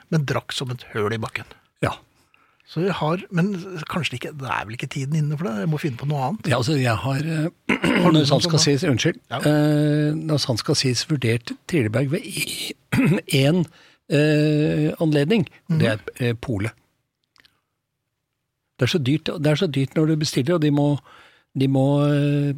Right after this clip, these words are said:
Speaker 2: eh, levere på døren.
Speaker 1: Ja, ok.
Speaker 2: Så jeg handler da, så blir jeg bare, jeg handler litt av gangen, jeg må si det.
Speaker 1: Ja, det er greit.
Speaker 2: Og det blir borte, blir det.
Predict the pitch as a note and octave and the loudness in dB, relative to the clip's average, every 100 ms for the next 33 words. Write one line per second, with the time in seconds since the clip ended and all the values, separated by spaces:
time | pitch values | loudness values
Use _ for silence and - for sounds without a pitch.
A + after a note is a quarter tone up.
0 | F#3 D#3 C#3 D3+ C#3+ D3 B2+ - D#3 G3 | -4 -2 -2 -2 -2 0 0 -2 -2 -2
1 | C#3+ - _ _ _ - B3+ A3 - F#3+ | -2 -6 _ _ _ -2 0 -2 -8 -10
2 | - F#3 _ _ - E3+ G#3 G2 C3+ B2 | -8 -10 _ _ 0 2 2 2 4 4
3 | A#2 A#2+ A#2 B2+ A2+ E3+ B3+ G3 F#3 - | 4 4 2 0 -2 -2 -2 2 2 2
4 | G2 - A2 A#2+ A2 - A2+ G2 F#2+ A#2 | 0 0 0 0 0 -2 0 0 0 -2
5 | A2 A2+ - A#2 G#2+ F2+ - A2 F#2 F#2+ | 0 0 0 0 0 0 -2 -4 -2 -4
6 | - - G#2+ G2+ A#2+ C3+ B2+ B2+ B2+ B2+ | -6 -16 -14 -6 0 2 4 2 2 0
7 | B2 A#2+ G#2 - C#3+ A#2 G2 A2 | 0 0 -4 -2 -2 0 2 0